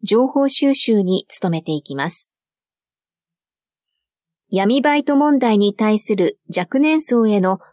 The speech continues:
効果的な啓発について。問い、近年、若年層が深刻な犯罪に巻き込まれる闇バイトが大きな社会問題となっています。本区では、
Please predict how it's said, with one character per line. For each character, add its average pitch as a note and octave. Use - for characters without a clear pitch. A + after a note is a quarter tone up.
効 A#3
果 A#3+
的 A3+
な G#3+
啓 G3
発 G3
に F#3
つ -
い E3
て。 -
問 A3
い、 -
近 C4
年、 F3
若 G#3
年 C4
層 G3
が F3+
深 A#3+
刻 C4
な C4
犯 B3
罪 A#3
に A3+
巻 G#3+
き -
込 A3+
ま G#3+
れ G#3
る E3
闇 G3+
バ D4
イ B3+
ト F3
が C#3+
大 D4+
き C4+
な A#3
社 G#3
会 A3+
問 G#3+
題 F3
と E3
な D#3+
っ E3
て E3
い C#3+
ま D3
す。 -
本 C4+
区 A#3+
で G3
は、 F#3